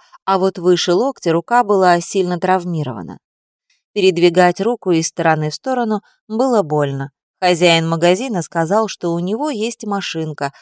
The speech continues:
которая как раз подойдет для такого случая, и принес вот эту. Правда, капитан Этеридж не стал ее покупать сразу, попросил отложить на пару месяцев. Он знал, что операция очень опасная,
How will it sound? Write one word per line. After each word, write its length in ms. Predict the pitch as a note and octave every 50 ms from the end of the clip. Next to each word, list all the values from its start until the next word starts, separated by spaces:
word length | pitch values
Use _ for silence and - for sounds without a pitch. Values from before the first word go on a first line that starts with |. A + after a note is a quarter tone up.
| _ - - _
которая 400 | - C#4+ - D4+ C4+ B3 A3+ G#3
как 180 | - G3 - -
раз 240 | A3 B3+ C#4 B3+
подойдет 560 | - - F#3 D#3+ D#3+ D#3 D#3 C#3+ D#3+ G#3 A3 - -
для 180 | F3 E3 E3
такого 420 | D#3 E3 D#3 - - D#3 C#3+ B2+ C3
случая, 540 | - - A#3 C4 D4 - - - A#3 G#3 G3+ - - - - _ -
и 80 | D4+
принес 420 | - D4 C#4 C4+ D#4 E4+ D#4 - G#3+
вот 220 | F#3+ G3 - - -
эту. 440 | E3+ D#3+ D#3 C#3 - - C3 C3 - _ _ _ _ _ _ _ _ _
Правда, 320 | - F#3 F3+ E3+ E3 F3 -
капитан 500 | - E3+ - F3+ - - E3+ E3+ - -
Этеридж 520 | - A3 A#3 - - F3 E3 D#3+ - - - -
не 200 | F#3+ F#3+ G#3 G#3+
стал 320 | - - D4+ D4+ B3+ F#3+
ее 340 | D3 C#3 D3 C#3 C3+ D3+ C#3+
покупать 520 | - C3+ - - D3+ - E3+ F3 F3+ -
сразу, 420 | - A3 G#3+ G3+ - - C#3+ G2 - _ _ _ _ _ _
попросил 480 | - G3 - C4+ C#4+ D4 - F4 E4 - -
отложить 540 | G#3+ - G3+ F#3+ F#3 F#3 G3+ C4+ C#4 - G3+
на 140 | F3 D#3+
пару 300 | - - F#3+ G3+ G3+ F3+
месяцев. 560 | D3+ C3+ A#2+ A2+ A2+ - - - - - - - _ _ _ _ _ _
Он 220 | - A3 A3 G#3+ G#3+
знал, 300 | F#3+ A#3+ C#4 C4+ A3 F#3
что 180 | - - D#3+
операция 640 | D#3 D#3 - E3+ E3+ E3+ F3 E3+ - - F3+ E3+ -
очень 340 | - F3+ F3 - F3 F3 F3+
опасная, 680 | F3+ F3+ - G3+ F#3+ E3 C#3+ - - - A2+ G#2+ -